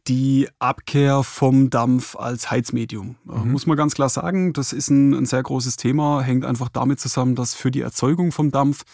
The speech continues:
Speaker 1: ähm, sehr viel Energie, meistens fossile Energie, derzeit noch, ähm, eingesetzt wird. Also man hat einen mit Erdgas betriebenen Dampfkessel, man hat ein, ein Kraftwerk, das den Dampf erzeugt über eine Kraft-Wärme-Kopplung, man hat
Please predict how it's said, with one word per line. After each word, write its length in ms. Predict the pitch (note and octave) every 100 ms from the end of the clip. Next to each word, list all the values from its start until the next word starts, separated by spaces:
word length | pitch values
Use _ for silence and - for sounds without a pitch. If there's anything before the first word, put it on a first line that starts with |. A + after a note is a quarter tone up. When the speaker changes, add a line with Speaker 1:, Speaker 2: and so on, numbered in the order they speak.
| - _ _ _
Speaker 1:
ähm, 220 | B2+ B2
sehr 220 | A#2+ B2+
viel 240 | C3+ C#3+ C3+
Energie, 680 | C3 B2 A2+ C3+ E3 E3 D#3
meistens 640 | B2+ A2 A2+ C3+ - D3 C3+
fossile 540 | - C3+ - D#3+ E3
Energie, 640 | C#3 C#3 B2+ C3 C3+ C3+ C3+
derzeit 380 | B2+ - B2+ B2+
noch, 320 | B2+ - -
ähm, 300 | - B2 B2
eingesetzt 640 | - C#3 C#3+ C3+ B2 -
wird. 240 | C3 F3 D#3+
Also 380 | C3+ C3 C3 B2+
man 340 | B2+ C3 B2
hat 140 | C3 -
einen 400 | A#2+ C3 C3 C3 - - - -
mit 180 | C3+ C3
Erdgas 420 | D3+ D3 D#3 C#3+
betriebenen 460 | - C#3 D3 C#3+ C#3
Dampfkessel, 720 | C3 C#3+ - C3+ C#3+ C3+ C3+
man 220 | C3 B2
hat 160 | B2+ -
ein, 400 | B2+ B2+ B2+ B2+
ein 180 | B2+
Kraftwerk, 640 | A2+ C3+ - C#3+ C#3 C3+ -
das 240 | C#3 C3
den 160 | - C#3
Dampf 260 | C3 C3+ C#3+
erzeugt 480 | C#3+ B2+ B2+ A#2+
über 160 | C#3+ B2+
eine 100 | B2
Kraft-Wärme-Kopplung, 840 | - A#2+ - B2+ B2+ - B2 B2+ B2
man 140 | B2
hat 160 | B2+